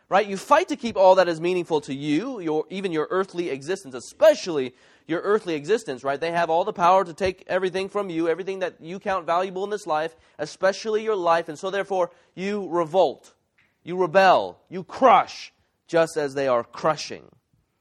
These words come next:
Uh, you realize, friends, if you know your hearts well enough, this is your instinct in the midst of unjust authority, unjust suffering.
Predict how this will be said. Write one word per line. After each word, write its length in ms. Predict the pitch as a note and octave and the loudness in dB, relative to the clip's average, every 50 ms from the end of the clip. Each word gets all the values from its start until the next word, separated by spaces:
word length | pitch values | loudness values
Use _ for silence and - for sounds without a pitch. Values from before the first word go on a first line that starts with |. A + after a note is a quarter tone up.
| _ _ _ _ _ _ _ _ _ _ _ _ _ _ _ _ _ _ _ _ _ - | _ _ _ _ _ _ _ _ _ _ _ _ _ _ _ _ _ _ _ _ _ -16
Uh, 40 | G#2+ | -16
you 180 | C#3+ D#3 D3+ | -14 -12 -12
realize, 300 | D3+ E3 F3 E3 D3+ C#3+ | -10 -8 -6 -4 -6 -6
friends, 360 | - - C3 C3 C3+ - - - | -6 -8 -10 -10 -10 -14 -12 -10
if 140 | D3 C#3 C#3 | -10 -10 -8
you 140 | D#3 F3 F3 | -10 -10 -8
know 100 | F3 E3 | -6 -6
your 80 | D#3 | -4
hearts 240 | D3+ D3 C#3+ C3+ C3 | -2 -2 -4 -4 -4
well 160 | C3+ C3+ B2+ | -6 -6 -4
enough, 240 | A#2+ A2+ A2 G#2+ G#2+ | -4 -6 -8 -8 -10
this 220 | A2 C#3 D3 - | -12 -12 -12 -10
is 180 | E3+ D3+ C3 A2+ | -14 -14 -14 -12
your 300 | A2 A#2 A2+ A2 A2+ - | -8 -6 -6 -6 -6 -8
instinct 640 | - C3+ E3+ G#3 G3 - - - G2+ F2 F#2+ G2+ _ _ | -10 -12 -12 -12 -12 -16 -16 -16 -16 -16 -16 -20 _ _
in 80 | - A#2+ | -18 -16
the 80 | B2 A2+ | -14 -14
midst 260 | A2+ A2 - - - | -14 -16 -16 -14 -16
of 180 | G#2 G2 - _ _ _ | -16 -16 -16 _ _ _
unjust 640 | G2+ A#2 A#2+ A#2+ G#2+ G2 F2+ F2+ G2 _ _ _ _ _ _ _ _ _ _ _ - | -16 -16 -16 -18 -18 -16 -16 -16 -16 _ _ _ _ _ _ _ _ _ _ _ -16
authority, 460 | A#2+ B2+ _ F#3 G#3 B3+ F3 G2+ B1+ | -16 -12 _ -10 -10 -10 -10 -14 -12
unjust 380 | D#2+ B2+ C#3 B2+ C3+ C#3 C3+ | -12 -14 -12 -10 -10 -10 -8
suffering. 360 | - G3 A#3 - - - - | -8 -10 -10 -10 -12 -18 -20